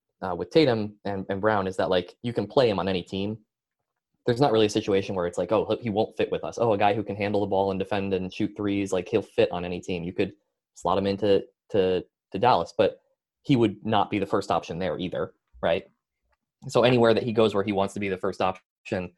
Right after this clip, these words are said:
it's either gonna be a bad team or he's gonna have to be a tertiary sort of, sort of player on a really good team. And so if that's what he's looking for, then that's just the problem you run into. Um, but it's really up to him. You know, there's, he,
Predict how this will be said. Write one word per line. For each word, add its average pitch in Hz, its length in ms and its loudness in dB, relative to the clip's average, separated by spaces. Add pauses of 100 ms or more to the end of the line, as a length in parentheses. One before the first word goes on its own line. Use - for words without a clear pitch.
(160)
it's 110 120 -4
either 113 120 2
gonna 101 100 2
be 92 60 0
a 92 40 -2
bad 98 240 2
team 95 220 -4
or 90 120 0
he's 87 100 -6
gonna 82 120 -6
have 92 140 -8
to - 60 -10
be 104 240 0
a 90 100 -2 (380)
tertiary 101 500 -4
sort 104 180 -2
of, 92 100 -6 (500)
sort 117 100 6
of 101 80 4 (260)
player 104 200 4
on 101 60 0
a 101 40 0
really 95 200 0
good 175 180 2
team. 110 320 -2 (520)
And 127 80 -4
so 147 120 6
if 123 100 2
that's 151 220 2
what 117 60 2
he's 104 100 2
looking 107 180 0
for, 95 160 2
then 92 80 -2
that's 98 240 -2
just - 260 -16
the - 80 -6
problem 92 240 -2
you 82 80 -10
run 82 140 -8
into. 85 340 -8 (460)
Um, 87 380 -4 (880)
but 131 100 6
it's 123 140 2
really 143 180 6
up 127 120 2
to - 80 -2
him. 113 200 -2 (220)
You 110 80 -6
know, 95 200 -4
there's, - 280 -4 (580)
he, 110 240 -8